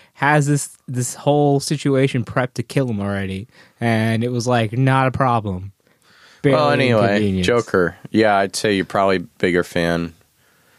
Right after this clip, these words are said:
Speaker 2: just 'cause I don't really care or read comics anymore.
Speaker 1: Yeah. I
Speaker 2: So.
Speaker 1: I'm still passionate about it.
Speaker 2: I, I'm a big Batman guy.
Speaker 1: Well, here's the thing. I don't want my character misportrayed.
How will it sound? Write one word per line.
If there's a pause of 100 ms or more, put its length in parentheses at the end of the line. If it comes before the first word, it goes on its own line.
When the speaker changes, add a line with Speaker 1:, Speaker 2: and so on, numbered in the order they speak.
(140)
Speaker 2:
just
'cause
I
don't
really
care
or
read
comics
anymore. (140)
Speaker 1:
Yeah. (680)
I
Speaker 2:
So. (400)
Speaker 1:
I'm
still
passionate
about
it. (460)
Speaker 2:
I,
I'm
a
big
Batman
guy. (800)
Speaker 1:
Well, (260)
here's
the
thing.
I
don't
want
my
character
misportrayed.